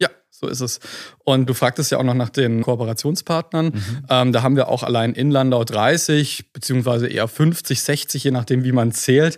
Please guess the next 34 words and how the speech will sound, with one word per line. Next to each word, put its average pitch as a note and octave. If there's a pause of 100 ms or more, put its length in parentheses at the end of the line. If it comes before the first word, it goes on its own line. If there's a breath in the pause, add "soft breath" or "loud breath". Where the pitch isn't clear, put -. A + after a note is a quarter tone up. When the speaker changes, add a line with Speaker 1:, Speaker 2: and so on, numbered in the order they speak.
(460 loud breath)
Speaker 2:
Magst A2+
du B2+
eine A#2
Supermarktkette B2 (100)
s-, A2+ (320)
sagen, B2
mit B2
der A#2
ihr A2+
zum -
Beispiel A2
kooperiert, A#2
oder G2+
magst F#2+
du -
das A#2
nicht? A#2+ (120)
Speaker 1:
Also C3+ (520)
ich B2
überlege D3
gerade, C#3
in C3
Landau C3+
haben C#3
wir C3+
tatsächlich B2+
keine C3
Supermarktkette, B2+
die A#2
ich A2
öffentlich A#2
nennen A#2
darf. C3+
Speaker 2:
Okay. G2+